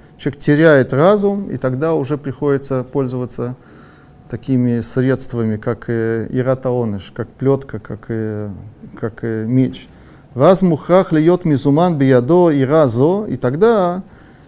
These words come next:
ему нужен, в этот момент как раз ему этот страх нужен. "Гамкен ламод негеда ецер левильти яхти это адам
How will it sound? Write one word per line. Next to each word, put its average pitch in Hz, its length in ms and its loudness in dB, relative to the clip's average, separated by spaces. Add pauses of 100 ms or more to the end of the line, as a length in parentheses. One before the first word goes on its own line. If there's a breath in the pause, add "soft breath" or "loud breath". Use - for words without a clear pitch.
(120 loud breath)
ему 160 580 4
нужен, 165 480 2
в 143 60 0
этот 190 260 2
момент 175 420 0
как 143 220 -4
раз 143 300 -2
ему 147 340 0
этот 131 320 -2
страх 143 360 0
нужен. 117 420 0 (1000)
"Гамкен 127 520 2
ламод 160 340 4
негеда 151 360 2
ецер 131 540 2
левильти 120 500 -2
яхти 151 380 -2
это 120 300 0
адам 143 440 0